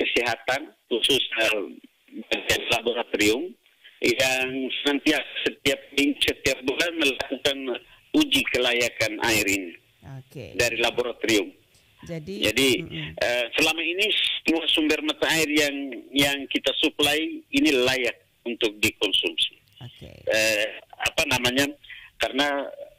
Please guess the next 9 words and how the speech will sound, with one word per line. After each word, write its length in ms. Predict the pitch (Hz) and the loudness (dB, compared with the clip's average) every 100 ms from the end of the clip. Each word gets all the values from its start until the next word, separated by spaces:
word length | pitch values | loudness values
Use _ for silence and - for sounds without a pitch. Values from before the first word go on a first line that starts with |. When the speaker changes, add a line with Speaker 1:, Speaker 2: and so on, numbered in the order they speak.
| - - | -6 -4
Speaker 1:
secara 720 | 127 - 127 131 127 123 120 117 - - | -2 -2 0 0 0 0 -2 -6 -16 -10
kesehatan 720 | - 113 135 127 151 165 151 | -4 0 2 0 -2 -4 -2
dari 160 | 131 123 120 | 0 2 2
laboratorium 720 | 120 123 120 - 139 147 285 - | 0 0 -2 0 2 2 -2 -4
selalu 720 | 127 123 120 117 110 120 - _ _ _ _ - - _ _ 120 | 0 0 0 0 0 -2 -6 _ _ _ _ -20 -20 _ _ -2
melakukan 720 | 123 127 120 - 123 113 95 - 117 | 0 0 -2 -4 -2 -2 -8 -4 -4
uji, 480 | 104 110 104 98 - - _ | 0 2 2 0 -6 -20 _
uji 320 | 117 95 104 98 85 69 92 | -4 2 4 4 2 -2 0
lab 200 | 117 147 | 0 0